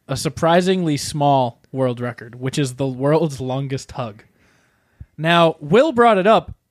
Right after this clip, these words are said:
and he started talking all this fucking big game, like he was down.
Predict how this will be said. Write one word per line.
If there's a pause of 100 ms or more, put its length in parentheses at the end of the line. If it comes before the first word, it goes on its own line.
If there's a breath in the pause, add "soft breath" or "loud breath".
(120)
and
he
started
talking
all
this
fucking
big
game, (260 soft breath)
like
he
was
down.